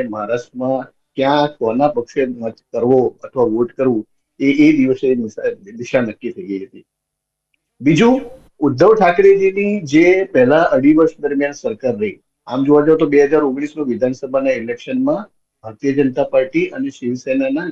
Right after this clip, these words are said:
ગઠબંધનને મહારાષ્ટ્રની સરકારે, મહારાષ્ટ્રની પ્રજાએ પૂર્ણ બહુમતી આપી હતી.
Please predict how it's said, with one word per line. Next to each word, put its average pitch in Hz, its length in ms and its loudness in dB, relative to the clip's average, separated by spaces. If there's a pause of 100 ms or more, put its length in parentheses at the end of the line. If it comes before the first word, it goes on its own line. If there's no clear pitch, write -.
ગઠબંધનને 143 920 -2 (180)
મહારાષ્ટ્રની 127 580 -6
સરકારે, 120 580 -8 (380)
મહારાષ્ટ્રની 139 440 0
પ્રજાએ 123 380 0
પૂર્ણ 135 380 2
બહુમતી 110 460 -4
આપી 92 300 -14
હતી. - 200 -20